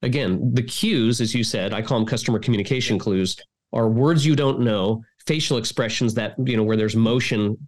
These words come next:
Speaker 1: it's usually an indication of emotion. I can then dive into that story and, and ask that, ask that customer, it's like, "Well, when you say downhill, did something happen?"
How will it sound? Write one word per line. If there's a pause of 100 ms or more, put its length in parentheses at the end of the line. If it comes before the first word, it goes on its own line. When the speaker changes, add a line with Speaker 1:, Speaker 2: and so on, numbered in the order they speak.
Speaker 1:
it's
usually
an
indication
of
emotion. (640)
I
can
then
dive
into
that
story
and,
and
ask
that, (160)
ask
that
customer,
it's
like,
"Well,
when
you
say
downhill,
did
something
happen?"